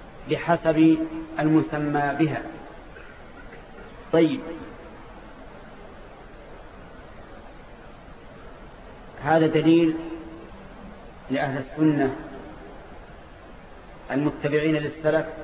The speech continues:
بل إن السلف هم أهل السنة. دليل على إيش؟ على إثبات الأسماء، الأسماء، "ولله الأسماء الحسنى". الدليل على إثبات الصفات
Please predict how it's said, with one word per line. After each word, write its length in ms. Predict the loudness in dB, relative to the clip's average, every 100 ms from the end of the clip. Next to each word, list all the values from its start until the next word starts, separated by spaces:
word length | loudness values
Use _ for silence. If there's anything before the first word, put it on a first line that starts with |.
| -12 -14 -16 -18 -18 -18 -18 -4 2
بل 160 | 4 4
إن 260 | 4 6
السلف 500 | 4 2 2 4 4 2 2 0
هم 200 | 2 4
أهل 160 | 2 0
السنة. 420 | -2 -4 -4 -6 -12 -16 -16 -16 -18 -16 -16 -16 -18 -18 -18 -18 -18 -18 -18 -18 -18 -16 -6
دليل 220 | 2 6
على 180 | 6 6
إيش؟ 240 | 4 0 -4 -10 -14 -14 -16 -16 -16 -18 -18 -18 -18 -18 -16 -18 -16 -6 4
على 240 | 6 6
إثبات 400 | 4 6 6 6 0 -10 -12 -14 -14 -14 -16 -6 -4
الأسماء، 560 | 0 0 0 -4 -4 -8 0
الأسماء، 580 | 4 4 2 -2 -8 -10 -12 -16 -16 -18 -18 -10 0
"ولله 360 | 0 2 4
الأسماء 640 | 6 4 0 0 0 2 0
الحسنى". 400 | 0 -4 -6 -12 -14 -16 -16 -16 -16 -16 -16 -16 -16 -16 -16 -16 -16 -18 -18 -16 -16 -16 -16 -16 -16 -16 -18 -18 -6 -4
الدليل 340 | 0 6 8
على 220 | 8 6 4
إثبات 240 | 4 4
الصفات 500 | 2 -8 0 2